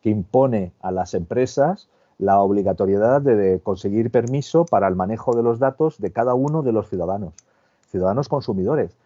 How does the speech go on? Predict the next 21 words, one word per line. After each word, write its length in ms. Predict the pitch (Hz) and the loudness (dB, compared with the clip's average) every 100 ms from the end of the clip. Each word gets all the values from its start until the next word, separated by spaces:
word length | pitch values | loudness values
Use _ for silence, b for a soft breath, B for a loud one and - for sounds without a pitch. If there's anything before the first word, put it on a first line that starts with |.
| _ | _
Entonces, 240 | - 107 95 | -2 0 0
vosotros 400 | 90 - 135 131 | -2 -4 -2 0
ahora 120 | 135 | 0
mismo 320 | 151 165 175 | 0 0 2
podéis 380 | 104 101 143 143 | 2 2 2 0
decirle 440 | 135 160 147 113 | 0 0 0 0
a 40 | 85 | 0
vuestro 320 | 90 - 98 | -4 -4 0
banco 440 | 135 165 180 185 | 0 0 0 0
que 120 | 110 | -2
queréis 380 | 87 95 110 139 | -2 -2 0 -2
que 140 | - 110 | -2 0
os 220 | 98 87 | -2 0
borre 360 | 127 143 160 | 0 2 0
toda 260 | 139 127 131 | 0 0 2
la 80 | 120 | 0
historia 500 | 117 - 151 147 123 | -2 -2 0 2 2
de 100 | 92 | 2
datos 320 | 113 135 139 | 0 0 -4
que 100 | 139 | -4
tenéis. 460 | 123 110 120 87 | -6 -6 -6 -8